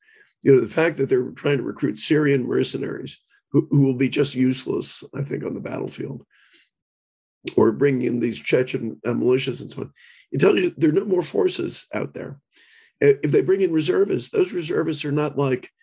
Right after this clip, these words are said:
the National Guard or the Finnish reserves or the Israeli reserves. These guys don't train. I mean, they haven't, they haven't done anything. So I think what he would have to do if he's going to escalate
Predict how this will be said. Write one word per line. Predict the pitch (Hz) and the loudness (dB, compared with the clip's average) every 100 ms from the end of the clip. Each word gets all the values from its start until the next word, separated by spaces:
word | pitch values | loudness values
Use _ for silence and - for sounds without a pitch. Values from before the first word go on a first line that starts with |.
| _ _ _ - | _ _ _ 2
the | 127 | 4
National | 120 117 139 | 4 2 2
Guard | 143 120 120 120 | 2 2 2 2
or | 120 | 0
the | 110 | -2
Finnish | - 120 120 - | -4 -2 -2 -2
reserves | 117 - - 120 127 | -2 0 0 -2 -4
or | |
the | - | -2
Israeli | - 107 120 127 | -2 0 2 2
reserves. | 123 117 113 107 _ _ _ _ _ | 2 -2 -4 -6 _ _ _ _ _
These | - 202 | 2 2
guys | 202 170 170 | 4 2 0
don't | 156 175 147 | 0 -2 -2
train. | - 175 220 143 - | -2 0 0 -2 -6
I | |
mean, | 123 139 | -6 -2
they | 151 | 0
haven't, | 165 160 - _ _ _ _ _ _ _ - | 0 -2 -8 _ _ _ _ _ _ _ 2
they | |
haven't | 156 160 131 | 2 2 0
done | 156 202 | 2 2
anything. | 180 113 107 - 123 - _ - | 0 -2 -6 -10 -14 -18 _ 0
So | - 143 | 4 4
I | |
think | 160 208 294 | 4 0 2
what | 156 | 2
he | 139 | 2
would | 160 127 | 2 0
have | 139 156 - | 0 -2 -4
to | - | -6
do | 120 123 120 117 113 - _ _ _ _ _ _ - | 0 2 4 2 -2 -8 _ _ _ _ _ _ 2
if | 147 | 4
he's | 139 117 | 4 2
going | 135 127 | 2 0
to | - | -2
escalate | 139 143 139 113 101 104 | -2 -2 -4 -4 -4 -8